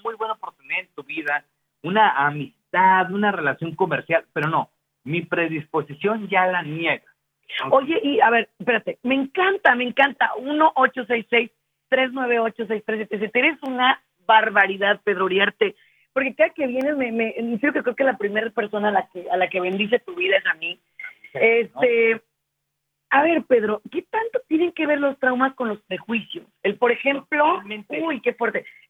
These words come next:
Speaker 2: El, por ejemplo, decir, a ver, es que toda la gente que tiene este tipo de físico o de, o de forma o de eso es mala, o todos los hombres son iguales,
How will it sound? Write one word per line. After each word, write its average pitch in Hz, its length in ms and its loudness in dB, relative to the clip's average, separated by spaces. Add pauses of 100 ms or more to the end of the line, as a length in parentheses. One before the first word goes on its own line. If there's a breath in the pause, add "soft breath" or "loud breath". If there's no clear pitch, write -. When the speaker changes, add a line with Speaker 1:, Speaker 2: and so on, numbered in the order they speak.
Speaker 2:
El, 269 160 2
por 277 180 2
ejemplo, 339 600 -2 (260)
decir, 254 680 -4 (300)
a 269 140 8
ver, 294 120 4
es 302 120 -6
que 330 100 -8
toda 349 300 -2
la 269 160 2
gente 269 400 -4
que 262 120 -4
tiene 262 340 -2
este 269 200 -8
tipo 269 380 -2
de 233 120 2
físico 240 540 -6
o 233 100 2
de, 214 240 2 (260 loud breath)
o 233 100 2
de 233 100 4
forma 254 540 2
o 226 120 -2
de 214 220 4
eso 254 220 -4 (120)
es 247 160 2
mala, 220 520 0 (200)
o 233 200 2
todos 311 200 2
los 294 140 -2
hombres 262 220 0
son 240 160 0
iguales, 214 420 2